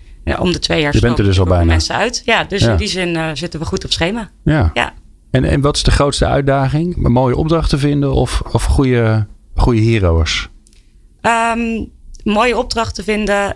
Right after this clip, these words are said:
Speaker 1: in combinatie met mooie dingen doen voor de stad en het allemaal op die manier samenbrengen, zodat je echt het uniekheid bent die je zegt dat je bent. Ehm, de talenten die vinden, dat gaat eigenlijk nog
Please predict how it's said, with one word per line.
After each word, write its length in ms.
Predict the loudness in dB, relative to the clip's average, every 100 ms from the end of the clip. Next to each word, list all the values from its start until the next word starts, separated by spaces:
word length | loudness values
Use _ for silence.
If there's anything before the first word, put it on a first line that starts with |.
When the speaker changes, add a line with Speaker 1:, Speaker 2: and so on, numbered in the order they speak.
| -6
Speaker 1:
in 280 | -4 -4 -4
combinatie 540 | -4 -2 -2 -4 -4
met 200 | -4 -4
mooie 260 | -2 0 -2
dingen 200 | -2 -2
doen 140 | -4
voor 140 | -4
de 60 | -4
stad 340 | -2 -2 -2 -4
en 80 |
het 100 | -4
allemaal 320 | -2 -2 -2 -2
op 80 |
die 120 | -2 -2
manier 220 | 0 -2
samenbrengen, 640 | -2 -2 -2 -2 -4 -4 -10
zodat 300 | -4 -4 -2
je 80 |
echt 240 | -4 -4 -6
het 120 | -6
uniekheid 480 | -2 0 0 -4 -2
bent 340 | -4 -2 -6 -4
die 160 | -2 -2
je 140 | -6 -12 -8
zegt 280 | -4 -2 -4
dat 140 | -6
je 80 | -2
bent. 320 | -2 -2 -8 -20 -20 -20 -20 -20 -20 -4
Ehm, 420 | 0 0 0 -2 -6 -18 -4
de 200 | -2 0
talenten 580 | 0 0 0 0 -2 -4 -16 -20 _ -20
die 500 | -8 -2 0 -2 -6 -16 -6
vinden, 300 | -2 0 0
dat 160 | 0 -2
gaat 240 | -4 -4
eigenlijk 340 | -4 -6 -4
nog 140 | -4